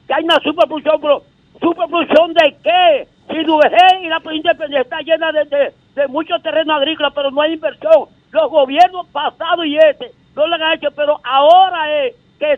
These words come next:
tanto se preganó y que dijo que, que la inversión que iba a hacer. Nosotros estamos esperando la inversión del gobierno, que venga a la Independencia y al municipio de Duvergé.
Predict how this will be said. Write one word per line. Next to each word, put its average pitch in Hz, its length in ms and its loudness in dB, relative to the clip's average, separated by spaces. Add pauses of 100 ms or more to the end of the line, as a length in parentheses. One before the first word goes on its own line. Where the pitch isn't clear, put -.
tanto 339 400 -6
se 294 140 -8
preganó 285 580 -2
y 320 60 0
que 302 100 -14
dijo 311 140 -2
que, - 100 -20
que 302 300 -18
la 302 60 -18
inversión 277 360 -12
que 311 60 -20
iba 311 100 -8
a 277 40 -6
hacer. 262 280 -10 (320)
Nosotros 269 380 2
estamos 302 240 0
esperando 285 240 0
la 294 60 -2
inversión 277 400 -4
del 285 100 0
gobierno, 269 540 0
que 226 160 -16
venga 285 240 -4
a 277 100 0
la 262 160 -8
Independencia 285 760 -2 (180)
y 233 60 -12
al 240 100 2
municipio 254 420 -10
de 269 80 -8
Duvergé. 240 320 -4